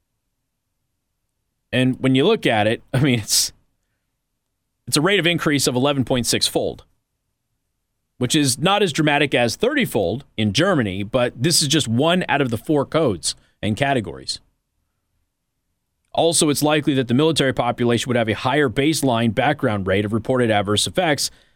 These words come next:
annually than a civilian population because they receive many more vaccines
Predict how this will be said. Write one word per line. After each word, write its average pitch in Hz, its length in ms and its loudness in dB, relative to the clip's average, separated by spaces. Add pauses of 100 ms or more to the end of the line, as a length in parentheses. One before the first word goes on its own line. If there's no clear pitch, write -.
(180)
annually 139 360 2
than 113 140 0
a 113 80 0
civilian 160 340 2
population 110 600 0
because 113 260 0
they 117 80 0
receive 117 320 2
many 131 200 2
more 120 180 2
vaccines 110 600 0